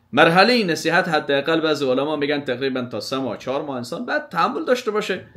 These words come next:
بسیار به خوبی. نصیحت چیست؟ نصیحت هم است که انسان در نصیحت خشونت نیست، در نصیحت توهین و تحقیر نیست، در نص-، نصیحت بسیار دوستانه است.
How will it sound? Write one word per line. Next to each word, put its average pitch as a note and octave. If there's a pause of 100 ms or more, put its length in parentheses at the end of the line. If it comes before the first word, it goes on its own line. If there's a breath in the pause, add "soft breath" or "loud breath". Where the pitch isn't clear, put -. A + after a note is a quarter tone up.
(220 loud breath)
بسیار G3+
به F3
خوبی. C3+
نصیحت D#3
چیست؟ G#3
نصیحت E3
هم E3
است E3+
که C#3+
انسان D#3+ (360 loud breath)
در B2
نصیحت B2
خشونت A#2+
نیست، C#3+
در A2+
نصیحت G#2+
توهین A#2
و G#2+
تحقیر G#2+
نیست، D3
در A2+
نص-، A2
نصیحت C3
بسیار D#3+
دوستانه F3
است. -